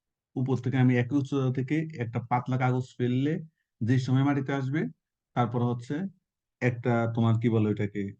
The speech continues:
ওই যে কোনো একটা ভারী জিনিস ফেললাম একই সময়ে, বেগ টেগ সব একই থাকবে এগুলো। আবার এটাও মাঝে মধ্যে আসে যে এই যে, আহ, কি বলে,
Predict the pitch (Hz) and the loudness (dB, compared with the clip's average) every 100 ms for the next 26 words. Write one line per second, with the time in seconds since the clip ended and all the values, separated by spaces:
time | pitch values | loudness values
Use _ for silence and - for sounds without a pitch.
0 | _ _ 110 107 101 101 98 95 95 95 | _ _ -4 0 0 0 0 -2 -4 -10
1 | - 104 107 123 120 123 113 101 107 117 | -8 -4 0 2 2 0 -2 -2 0 2
2 | 120 120 - 113 110 101 - 120 113 113 | 2 0 0 0 0 -2 -4 -4 -2 0
3 | 107 101 98 113 107 107 - 104 135 120 | 0 0 -2 0 -2 -2 -4 -4 -2 -2
4 | 113 107 104 98 98 98 95 _ _ _ | -2 -4 -4 -4 -4 -6 -10 _ _ _
5 | _ _ _ _ _ - 117 120 135 147 | _ _ _ _ _ 0 2 4 4 4
6 | 143 139 135 135 135 135 135 143 - _ | 4 4 2 2 0 0 -2 -2 -4 _
7 | 113 107 98 101 101 104 _ _ _ 110 | 0 0 2 2 0 -4 _ _ _ 0
8 | 104 101 98 107 110 131 | 2 2 -2 0 2 2